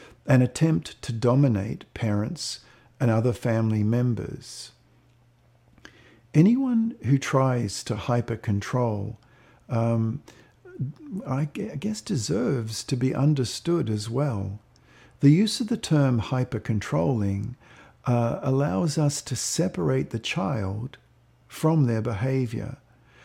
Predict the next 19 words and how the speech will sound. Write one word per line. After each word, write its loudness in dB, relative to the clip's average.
When 8
we 6
step -2
away 2
from 0
judgment, -2
we 0
begin 0
to -2
focus -4
on 0
what's -4
important, -4
figuring 4
out -2
why 0
they -2
are -6
over-controlling. -4